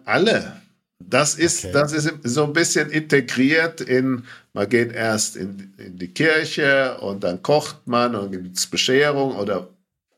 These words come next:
Speaker 1: je
Speaker 2: Ja.
Speaker 1: nach Stimmungslage ist es mal umgekehrt. Äh, aber das, das Kochen ist dann schon etwas, äh, was, äh, die, die ganze Familie zusammen macht.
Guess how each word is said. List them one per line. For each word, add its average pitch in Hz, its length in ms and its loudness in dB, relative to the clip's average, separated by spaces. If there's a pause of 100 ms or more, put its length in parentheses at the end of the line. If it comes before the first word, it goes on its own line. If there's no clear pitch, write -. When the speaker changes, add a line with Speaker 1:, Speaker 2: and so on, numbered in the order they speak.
(360)
Speaker 1:
je 98 160 0
Speaker 2:
Ja. 113 80 4
Speaker 1:
nach 107 160 2
Stimmungslage 127 960 2
ist 107 200 0
es 107 140 -6
mal 95 220 0
umgekehrt. 156 720 -2 (680)
Äh, 110 140 2
aber 120 340 2
das, 127 400 0
das 123 260 2
Kochen 139 540 0
ist 123 400 -2
dann 113 260 2
schon 117 320 -2
etwas, 107 680 -2
äh, 85 40 -4 (320)
was, 90 760 -6
äh, 85 540 -6 (520)
die, 95 260 -16
die 92 120 -14
ganze 95 340 -4
Familie 95 720 -2
zusammen 85 720 -8
macht. 73 400 -18